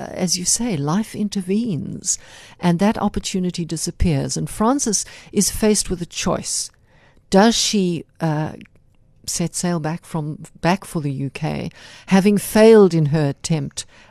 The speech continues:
uh, at independence, or does she make a, a marriage of convenience at the Cape and make what she can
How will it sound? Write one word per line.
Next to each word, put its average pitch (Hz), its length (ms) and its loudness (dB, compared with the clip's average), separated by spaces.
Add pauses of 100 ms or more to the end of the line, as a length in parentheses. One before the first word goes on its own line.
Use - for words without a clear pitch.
(100)
uh, 156 140 0
at 151 220 -2
independence, 143 960 -2 (360)
or 220 640 6 (400)
does 190 200 6
she 285 200 -2
make 170 340 0
a, - 40 -12 (320)
a 175 40 2
marriage 170 500 4
of 165 120 -8
convenience 147 680 -4
at 135 100 -10
the 135 80 -10
Cape - 400 -8 (680)
and 180 480 4 (720)
make 190 440 4
what 185 240 4
she - 200 -2
can 151 680 -2